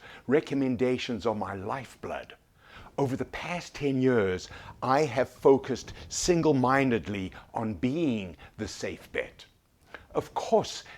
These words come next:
there will always be the risk of non-performance. We're all fallible. That's why we call it a bet. The risk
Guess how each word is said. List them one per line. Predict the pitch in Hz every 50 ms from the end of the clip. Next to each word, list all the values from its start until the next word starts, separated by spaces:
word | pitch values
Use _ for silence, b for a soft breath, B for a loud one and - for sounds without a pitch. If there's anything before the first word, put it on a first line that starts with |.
| B B
there | 127 123
will | 113 120 123 - -
always | - 175 175 180 165 156 143 131 98 -
be | - 135 120
the | - 120 110
risk | 95 90 113 104 - - - 110
of | 98 -
non-performance. | 117 107 98 95 92 85 78 - - 90 90 - - 87 76 65 62 - - - - - - B B B B
We're | B 131 127 139
all | - - - 185 220 202
fallible. | - - - - 113 92 90 82 67 67 65 - - - - - _ B B B B B
That's | - 147 165 - - -
why | 156 151 147
we | 139 117 107
call | - - - - 139 143 135
it | 135 123 - - -
a | 123 127 123 - -
bet. | - 170 165 143 - - - - - _ _ _ _ B B B B B B B -
The | 135 123
risk | 117 131 185 208 - - - -